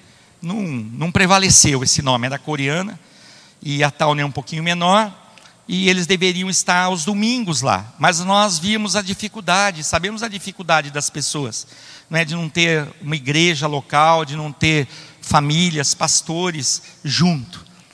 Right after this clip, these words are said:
Então viemos pra trazer essa notícia, mas Deus não confirmou isso no nosso coração. Voltamos a falar com o pastor uma vez, duas vezes, três vezes, dizendo, "Pastor, não tem como.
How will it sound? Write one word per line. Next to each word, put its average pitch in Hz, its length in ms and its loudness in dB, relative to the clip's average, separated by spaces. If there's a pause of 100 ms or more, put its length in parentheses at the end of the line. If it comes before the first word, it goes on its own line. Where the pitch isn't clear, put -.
(380)
Então 185 500 0
viemos 185 400 0
pra 165 160 -4
trazer 165 340 -4
essa 165 260 0
notícia, 196 760 -2 (560)
mas 170 380 2
Deus 180 640 0
não 185 380 2
confirmou 190 480 0
isso 185 140 0
no 165 40 -4
nosso 151 220 0
coração. 165 600 -2 (440)
Voltamos 175 520 0
a - 20 -4
falar 165 220 2
com - 80 -10
o - 40 -20
pastor 165 480 -2 (380)
uma 151 180 4
vez, 165 640 -2
duas 147 380 0
vezes, 160 380 -4
três 165 380 -4
vezes, 160 160 -4
dizendo, 160 180 -8
"Pastor, 170 420 -4
não 180 100 -8
tem 190 200 -8
como. 165 440 -2